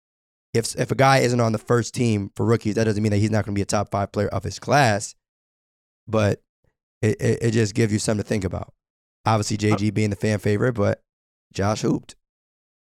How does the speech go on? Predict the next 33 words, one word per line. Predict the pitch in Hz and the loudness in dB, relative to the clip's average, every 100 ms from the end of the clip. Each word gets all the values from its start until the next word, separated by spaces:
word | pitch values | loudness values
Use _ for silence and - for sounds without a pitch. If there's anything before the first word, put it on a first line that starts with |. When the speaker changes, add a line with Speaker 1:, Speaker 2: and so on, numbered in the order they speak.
| _ _ _ | _ _ _
Speaker 2:
I | 160 | -4
mean, | 185 185 | -2 -2
yeah, | 185 208 208 | -2 -2 -2
he's, | 202 208 - - | -4 -4 -8 -8
yeah, | 202 202 | -8 -6
he's, | 180 190 185 - _ _ _ | -8 -10 -12 -18 _ _ _
Josh, | - 185 196 - _ | -8 -6 -6 -10 _
Josh, | - 170 170 - | -12 -10 -10 -12
Josh | - 165 165 | -10 -8 -8
definitely | - 147 143 147 | -6 -8 -6 -10
hooped. | 147 - 120 - - - | -10 -6 -8 -6 -4 -2
<laughs> | 151 143 - - - - _ - | -2 -4 -8 -20 -20 -20 _ -6
Um, | 123 120 120 120 | -4 -2 -4 -4
but, | 131 151 | -2 -2
I | 175 | 0
mean, | 185 180 170 139 | 0 0 -2 -2
Jalen | 175 196 170 | -2 -2 -2
Green | 165 214 220 | -2 -2 -2
sta-, | - 160 | -4 -2
is, | 147 131 - - | -2 -2 -8 -16
was | 135 151 143 | -4 -4 0
hooping | 196 196 151 | 0 0 -4
too. | - 226 | -2 -2
Like, | 311 110 120 127 123 | 0 -2 -4 -4 -2
I | 139 | -4
think | 165 160 143 | -2 -4 -4
Speaker 1:
These | - 107 | -4 -2
are | |
Speaker 2:
people | 135 240 | 0 0
got | |
Speaker 1:
facts. | 302 | 0
Speaker 2:
caught | 147 139 | 0 -2
up, | 131 131 | -2 -6